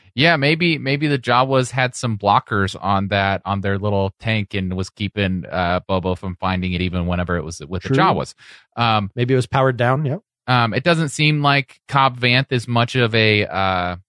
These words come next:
Speaker 1: you know, person that gets out in the public very much. So maybe a Mandalorian arriving on Tatooine, um, and causing a bit of a ruckus. I mean, landing in,
Speaker 2: Hmm.
Speaker 1: uh, you know, Mos Eisley and then going around and, and shooting people and trying to find people for bounties maybe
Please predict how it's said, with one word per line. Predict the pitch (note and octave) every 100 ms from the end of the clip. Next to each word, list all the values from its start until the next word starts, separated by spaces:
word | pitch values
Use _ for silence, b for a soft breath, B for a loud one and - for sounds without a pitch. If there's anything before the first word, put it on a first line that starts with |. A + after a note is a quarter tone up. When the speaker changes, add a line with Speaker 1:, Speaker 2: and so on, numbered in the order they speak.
| _ _ _
Speaker 1:
you | G#2+
know, | F#2
person | - A#2 -
that | G#2
gets | A2+ G#2+
out | G#2+
in | F2
the |
public | F2+ B2+ A#2+ D3 D3+
very | D3 C#3
much. | C3+ C3+ F3+ -
So | C3
maybe | A#2 A#2+ B2 B2+ B2 A2+ - _ -
a | A2+
Mandalorian | A2 A#2+ C3+ C3 B2 A#2+ A#2+ B2+ B2+ B2+ B2
arriving | A2 G#2 G#2 A2 A#2+ A2+
on | A2+
Tatooine, | A#2 A2+ - G#2+ G#2+ A2 G#2+ - B B B
um, | G2 G2 F#2 -
and | G2+ -
causing | - C#3 C#3+ C#3
a | A2+
bit | C#3
of | C3
a | G#2+
ruckus. | A#2+ - F#2+ F2 G2+
I |
mean, | G2 F#2+
landing | A2 A#2+ A#2 A2+
in, | A2+ A2+ B2+
Speaker 2:
Hmm. | A#2+
Speaker 1:
uh, | G2+ F#2+ G2 D2
you | G#2
know, | G2+
Mos | G2 G#2+
Eisley | - G#2+ G#2+ G#2+ G2+
and | G2
then | G2
going | G2 G#2 G2
around | F#2+ G2+ G2
and, | F#2 E2+ - B B B
and | F#2
shooting | - D#3 C#3+ C3
people | B2 A2+ G#2+ G#2
and | G2
trying | A2+ G#2+ G#2
to | G#2
find | - G2+ G#2 -
people | G#2 G2+
for | G2 G2+
bounties | G2 F#2+ F#2+ F#2
maybe | F#2+ F#2 F#2 F#2